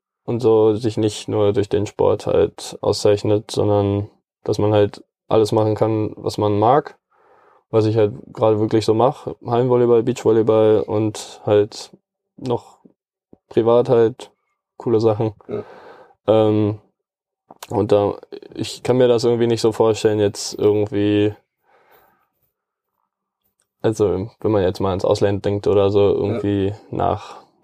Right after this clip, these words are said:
Speaker 1: Rumänien zu gehen und dann da ein Jahr zu leben, also nicht ein Jahr, aber ein halbes Jahr zu leben, ähm,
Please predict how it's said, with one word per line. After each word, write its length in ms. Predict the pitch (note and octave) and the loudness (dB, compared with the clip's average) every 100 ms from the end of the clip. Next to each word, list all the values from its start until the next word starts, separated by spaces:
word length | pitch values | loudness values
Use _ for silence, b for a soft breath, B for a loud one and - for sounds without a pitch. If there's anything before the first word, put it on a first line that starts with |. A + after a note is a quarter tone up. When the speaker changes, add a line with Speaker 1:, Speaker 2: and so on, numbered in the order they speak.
| - | -4
Speaker 1:
Rumänien 520 | G#2 G#2 A2 A2+ G#2 | 0 2 2 2 0
zu 160 | G2+ G#2+ | 0 2
gehen 300 | A2 G#2 G#2+ | 4 4 2
und 160 | G#2 | 2
dann 120 | G#2+ G#2 | 0 2
da 160 | G2+ G2+ | 0 2
ein 100 | G#2+ | 2
Jahr 280 | G#2 G#2 G#2+ | 2 2 -2
zu 200 | - - | -8 -4
leben, 600 | G2+ G#2 A2 A2 G#2+ G#2+ - - | 2 4 4 0 -2 -4 -10 -6
also 300 | G#2 G2 F#2+ | -2 -2 -2
nicht 340 | - G#2+ G#2 | -6 -10 -8
ein 80 | G2+ | -6
Jahr, 280 | G2 G#2 G#2 | -4 -2 -2
aber 180 | G#2 | -4
ein 140 | G2 G#2 | -8 -4
halbes 280 | G#2+ A2 G#2 | -2 -2 0
Jahr 160 | G#2 | 0
zu 140 | G2+ G#2 | 0 0
leben, 420 | G#2+ A2 A2 G#2+ B B B B B B B B | 2 2 0 -8 B B B B B B B B
ähm, 520 | - G#2 G2+ G2+ G2+ | -2 0 2 0 -4